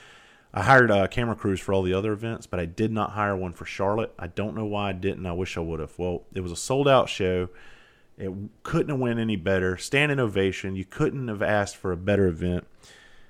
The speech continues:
Afterwards, we got to hug and kiss all the firefighters and, and, and just shake hands. And that's what we call it. We call it hugging and kissing. It's not really, but it's, you know what it is. It's, so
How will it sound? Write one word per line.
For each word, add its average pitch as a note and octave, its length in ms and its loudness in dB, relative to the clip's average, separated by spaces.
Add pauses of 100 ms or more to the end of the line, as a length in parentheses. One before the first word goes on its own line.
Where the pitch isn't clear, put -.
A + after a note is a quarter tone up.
(140)
Afterwards, B2 600 4
we A2 60 0
got F#2+ 120 2
to F2+ 80 -8
hug C3 260 0
and A#2+ 160 -4
kiss A#2+ 280 -2
all A2 120 2
the A2 60 -2
firefighters G#2+ 800 2
and, F#2+ 100 -6
and, F2+ 280 -6
and F2+ 180 -8
just F2+ 140 -8
shake A#2+ 300 -2
hands. G#2+ 520 -4
And E2 180 -8 (680)
that's A2+ 140 0
what G2 80 0
we F#2 60 4
call F2+ 220 0
it. - 40 0
We F#2+ 80 -2
call F#2 200 2
it D#2 40 -6
hugging F2 260 -2
and D#2 80 -8
kissing. D#2+ 360 -6
It's E2 160 -10
not E2 180 -6
really, D#2 220 -6
but D#2 200 -8
it's, - 320 -16
you F2+ 100 -10
know E2 80 -8
what C2+ 80 -10
it G#1 80 -14
is. - 200 -18
It's, - 380 -16 (340)
so G2+ 400 -4